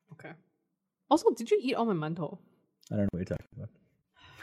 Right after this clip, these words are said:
Speaker 1: <laughs> I'm gonna kick you. And then, uh, and then I, I, yeah, I, I just approached the Jade,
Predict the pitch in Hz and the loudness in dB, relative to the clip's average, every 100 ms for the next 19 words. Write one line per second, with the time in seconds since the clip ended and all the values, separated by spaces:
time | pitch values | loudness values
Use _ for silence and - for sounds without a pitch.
0 | - - - - - - 156 - - - | -20 -20 -20 -20 -20 -20 -8 -6 -6 -10
1 | - 202 190 - 147 - 123 147 - _ | -10 -6 -6 -6 -12 -10 -8 -8 -12 _
2 | _ - 107 - - - - - 160 156 | _ -16 -16 -18 -18 -18 -18 -8 -6 -4
3 | 139 135 - - 143 139 131 - - - | -6 -10 -14 -10 -6 -6 -6 -10 -16 -18
4 | - 156 _ - 165 175 175 - 170 165 | -20 -20 _ -10 -6 -4 -6 -4 -2 -2
5 | 160 165 247 170 - 180 160 - 175 196 | -2 -2 0 0 0 0 0 0 -2 -2
6 | 208 190 214 220 220 196 160 147 147 | -2 0 4 4 4 -2 0 0 -2